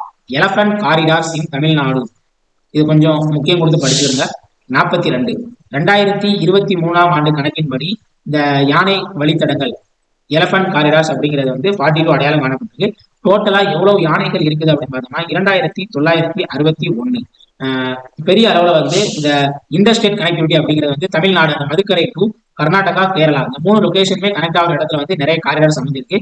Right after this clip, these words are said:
அது போக வந்து, ஆஹ், ஏ ஐ ஆடிட் ட்ரெயில், அதாவது செயற்கை நுண்ணறிவு தணிக்கை முறைகளை வந்து செயல்படுத்தின, இந்தியாவிலே அப்படி செயல்படுத்தின முதல் மாநிலம் வந்து தமிழ்நாடு.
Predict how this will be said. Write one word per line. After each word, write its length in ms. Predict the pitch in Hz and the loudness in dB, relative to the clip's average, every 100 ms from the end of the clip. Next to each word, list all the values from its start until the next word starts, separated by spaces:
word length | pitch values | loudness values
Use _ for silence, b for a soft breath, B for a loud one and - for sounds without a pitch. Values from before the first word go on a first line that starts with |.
| B B | B B
அது 140 | 160 175 | 0 2
போக 160 | 175 202 | 4 4
வந்து, 260 | 190 156 156 220 - - | 2 0 0 0 -4 -6
ஆஹ், 260 | 151 143 139 143 | -4 -2 0 2
ஏ 120 | 196 220 214 | 2 4 4
ஐ 100 | 214 208 | 4 2
ஆடிட் 280 | 170 170 160 | 0 0 0
ட்ரெயில், 260 | 135 120 - _ | -2 -4 -6 _
அதாவது 260 | - 147 160 | -4 0 0
செயற்கை 380 | - 190 202 208 | 2 2 2 2
நுண்ணறிவு 500 | 175 170 170 165 185 214 | 2 0 0 2 2 2
தணிக்கை 380 | 196 170 160 190 | 2 -2 2 2
முறைகளை 360 | 160 156 160 156 | 2 2 2 2
வந்து 180 | 143 185 | 0 -2
செயல்படுத்தின, 600 | - 175 170 - 156 185 | 0 2 2 -2 -4 -2
இந்தியாவிலே 340 | 151 165 190 185 | 0 2 2 2
அப்படி 200 | 170 156 | 0 0
செயல்படுத்தின 520 | 156 165 160 160 175 | 0 0 0 -2 -4
முதல் 260 | 156 175 190 | -2 0 0
மாநிலம் 340 | 190 151 156 | 0 0 0
வந்து 160 | 147 156 | -2 -6
தமிழ்நாடு. 480 | 254 156 143 131 | -8 -4 -4 -2